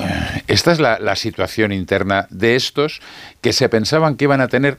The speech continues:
ni los medios de comunicación más afines han aplaudido la, la situación, con lo cual deben estar en un momento complicado. ¿Qué es lo que pasará? No tengo ni idea,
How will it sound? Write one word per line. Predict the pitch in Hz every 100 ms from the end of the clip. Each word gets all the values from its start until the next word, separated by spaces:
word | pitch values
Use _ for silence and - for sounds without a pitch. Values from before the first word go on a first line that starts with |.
| -
ni | 139 139
los | 135 120
medios | 202 202 175
de | 160
comunicación | - 123 120 110 104 143
más | 123 113 107
afines | - 104 113 139 - _ _ _ -
han | 117 120
aplaudido | - 98 95 104 76 69
la, | 65 62 - - _ _ _ _
la | 80 82
situación, | 95 87 92 87
con | 90
lo | 90
cual | 92 131
deben | 139 139
estar | 123 - 123
en | 120 117
un | 110
momento | 104 110 120 131
complicado. | 113 92 95 107 92 90
¿Qué | 202
es | 170
lo | 180
que | 143
pasará? | 139 123 131 117 92 - - - -
No | - 123 135
tengo | 139 139 131
ni | 117
idea, | 120 107 80